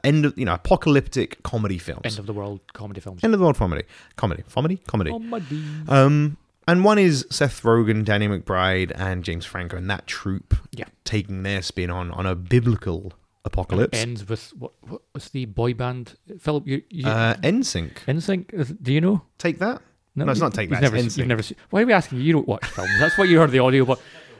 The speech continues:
Speaker 1: <laughs>
Speaker 2: no.
Speaker 1: It's not just
Speaker 2: What was Justin Timberlake's band? N sync. Maybe it's
Speaker 1: Maybe it
Speaker 2: N sync.
Speaker 1: was them. I can't remember.
Speaker 2: He's seventeen.
Speaker 1: Backstreet Boys.
Speaker 2: Was it
Speaker 1: That
Speaker 2: Backstreet
Speaker 1: rings
Speaker 2: Boys?
Speaker 1: a bell.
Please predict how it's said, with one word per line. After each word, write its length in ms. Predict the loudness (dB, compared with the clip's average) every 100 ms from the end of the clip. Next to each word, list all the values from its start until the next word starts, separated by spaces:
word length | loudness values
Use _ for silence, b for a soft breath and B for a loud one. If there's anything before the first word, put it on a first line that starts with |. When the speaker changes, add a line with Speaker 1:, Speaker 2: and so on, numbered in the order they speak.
| B
Speaker 1:
<laughs> 480 | _ _ -20 -12 0
Speaker 2:
no. 120 | 4
Speaker 1:
It's 120 | 6
not 180 | 4 2
just 340 | 2 0 0 -10 2
Speaker 2:
What 180 | 2
was 120 | 4 0
Justin 260 | -2 -2
Timberlake's 480 | -2 0 0 -2 -4
band? 360 | -4 -2 -4 -8 -16 -20 _ _ _ _ _ -6
N 120 | -6
sync. 220 | -6 -10
Maybe 200 | -6 -4
it's 80 | -2
Speaker 1:
Maybe 120 | 2
it 20 |
Speaker 2:
N 40 | 2
sync. 80 | 2
Speaker 1:
was 120 | 2
them. 260 | 0 -4 -2
I 80 | -2
can't 160 | -2
remember. 340 | -4 -6 -6 -8 -12 _ _
Speaker 2:
He's 120 | -2 0
seventeen. 520 | -2 -4 -2 -4 0
Speaker 1:
Backstreet 540 | 2 4 4 4 4
Boys. 260 | 4 4 4
Speaker 2:
Was 120 | 2
it 60 | 0
Speaker 1:
That 120 | 2
Speaker 2:
Backstreet 160 | 2 2
Speaker 1:
rings 180 | 2
Speaker 2:
Boys? 80 | 2
Speaker 1:
a 40 | 4
bell. 260 | 4 2